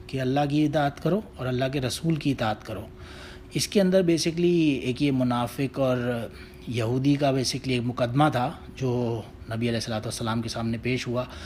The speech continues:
वो मुकदमा कुछ यूँ था कि उस मु-, मुनाफिक ने कहीं चोरी की और उसने सारा जो इल्ज़ाम था वो उस यहूदी के ऊपर लगा दिया। उसके जो, उसके और उसके घर वाले थे,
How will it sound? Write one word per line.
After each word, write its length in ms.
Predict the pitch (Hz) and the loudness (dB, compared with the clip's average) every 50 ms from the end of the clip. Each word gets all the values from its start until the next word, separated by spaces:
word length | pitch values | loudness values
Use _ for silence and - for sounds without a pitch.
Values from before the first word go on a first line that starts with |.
| - - - - 123 | -14 -14 -8 -2 0
वो 60 | 123 | 2
मुकदमा 420 | 135 131 - 143 143 151 170 175 | 2 4 4 2 4 6 6 6
कुछ 180 | 165 160 147 143 | 6 4 4 4
यूँ 160 | 156 160 147 156 | 2 2 4 4
था 100 | 156 151 | 2 2
कि 240 | 143 160 147 143 143 | 4 2 2 2 2
उस 240 | - 143 - - - 135 | 0 -2 -4 -4 -2 0
मु-, 260 | 131 131 127 127 127 | 0 0 0 0 0
मुनाफिक 420 | 127 131 127 127 127 - 165 147 | 2 2 2 2 0 0 -2 -2
ने 140 | 143 147 143 | 0 0 0
कहीं 200 | 143 139 139 135 | 2 2 2 2
चोरी 340 | - 147 147 147 160 170 151 | 2 2 4 6 6 4 4
की 240 | 120 113 107 104 - - - - - - - - - - | 2 -2 -6 -6 -8 -12 -18 -18 -18 -18 -18 -12 -2 0
और 460 | 120 127 135 135 135 143 147 147 - | 2 4 4 4 4 4 4 2 0
उसने 540 | 147 139 - - 156 156 156 151 151 147 - - | -6 -6 -2 0 2 4 4 4 4 2 0 -2
सारा 340 | - - - 131 135 139 143 | -4 -2 0 2 2 2 2
जो 140 | 143 143 143 | 2 2 2
इल्ज़ाम 460 | 131 127 120 113 127 131 147 156 151 | 2 2 2 0 2 2 2 2 2
था 120 | - 135 147 | 2 2 2
वो 180 | 156 156 151 | 2 2 0
उस 160 | 143 147 - | 0 0 0
यहूदी 320 | 139 123 127 139 139 156 160 | 2 2 4 4 4 4 4
के 80 | 143 | 2
ऊपर 180 | 139 117 123 117 | 2 0 0 0
लगा 260 | 113 113 104 107 107 | 0 0 0 -2 -4
दिया। 240 | 101 110 113 110 110 - - - - - | -4 -4 -6 -8 -8 -10 -14 -18 -18 -18
उसके 200 | - - - 123 | -10 -6 -4 -2
जो, 160 | 120 131 127 | 0 0 0
उसके 360 | 113 - - - - 135 131 | -2 -4 -4 0 0 2 2
और 120 | 131 127 127 | 2 2 0
उसके 220 | 117 - - 135 | -2 -4 -4 -4
घर 200 | 123 113 123 135 | -2 0 0 2
वाले 280 | 139 143 143 139 131 123 | 4 4 4 4 2 0
थे, 220 | 123 127 139 | -2 -4 -6